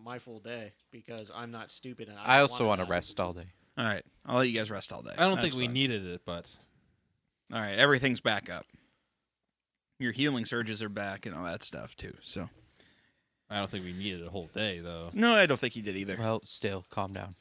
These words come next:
Speaker 4: I, I,
Speaker 3: I
Speaker 4: oh, I
Speaker 3: don't know.
Speaker 4: I
Speaker 2: We're
Speaker 4: didn't s-,
Speaker 2: there.
Speaker 4: <laughs> I, did anybody spend any dailies?
Speaker 1: I did.
Speaker 4: Oh, you did?
Speaker 3: Okay. Um,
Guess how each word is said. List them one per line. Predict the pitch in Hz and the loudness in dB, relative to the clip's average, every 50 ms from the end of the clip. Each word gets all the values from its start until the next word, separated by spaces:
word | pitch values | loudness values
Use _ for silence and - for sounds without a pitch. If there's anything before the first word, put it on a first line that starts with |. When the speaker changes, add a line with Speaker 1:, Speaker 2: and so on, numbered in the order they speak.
| - | -10
Speaker 4:
I, | - 95 147 160 160 143 | 0 4 4 4 4 4
I, | - 143 151 | 4 4 4
Speaker 3:
I | 147 139 | 4 4
Speaker 4:
oh, | - 120 | 4 6
I | 110 107 104 | 6 6 6
Speaker 3:
don't | 95 92 90 | 6 4 0
know. | 87 87 - - - - | -2 -6 -8 -12 -8 2
Speaker 4:
I | 139 156 160 | 4 6 8
Speaker 2:
We're | 110 104 | 8 8
Speaker 4:
didn't | 98 | 8
s-, | 107 | 6
Speaker 2:
there. | 92 90 - _ _ - - 151 135 - | 4 4 0 _ _ -10 -8 -8 -8 -8
Speaker 4:
<laughs> | - - - - _ _ | -10 -18 -20 -20 _ _
I, | |
did | 139 127 143 | -10 -8 -6
anybody | 135 135 135 135 127 | -6 -4 -4 -4 -6
spend | 123 - 131 123 | -6 -6 -10 -12
any | 120 117 107 | -10 -12 -10
dailies? | 95 95 98 101 104 113 113 - - - _ _ _ _ _ _ _ _ _ _ _ _ _ _ _ _ _ _ _ _ _ _ _ _ - 107 98 _ - - | -8 -8 -8 -8 -8 -10 -12 -14 -16 -20 _ _ _ _ _ _ _ _ _ _ _ _ _ _ _ _ _ _ _ _ _ _ _ _ -12 -12 -12 _ -10 -8
Speaker 1:
I | - 139 | -6 -6
did. | 139 127 131 - - _ _ _ _ _ _ _ 92 | -6 -8 -10 -12 -20 _ _ _ _ _ _ _ -16
Speaker 4:
Oh, | 90 92 | -14 -14
you | 92 92 | -14 -12
did? | 92 101 104 104 101 95 _ _ _ _ _ _ _ _ _ _ _ _ _ _ _ _ _ _ _ _ _ _ _ _ _ _ _ _ _ _ - | -12 -14 -14 -14 -16 -20 _ _ _ _ _ _ _ _ _ _ _ _ _ _ _ _ _ _ _ _ _ _ _ _ _ _ _ _ _ _ 4
Speaker 3:
Okay. | 147 143 143 113 - - _ _ _ _ _ _ _ _ _ _ _ _ _ _ _ _ _ _ _ _ _ _ _ | 6 8 8 6 4 -2 _ _ _ _ _ _ _ _ _ _ _ _ _ _ _ _ _ _ _ _ _ _ _
Um, | - 113 117 113 120 123 127 139 143 147 156 160 156 | 0 2 2 4 4 4 2 2 2 0 -2 -4 -8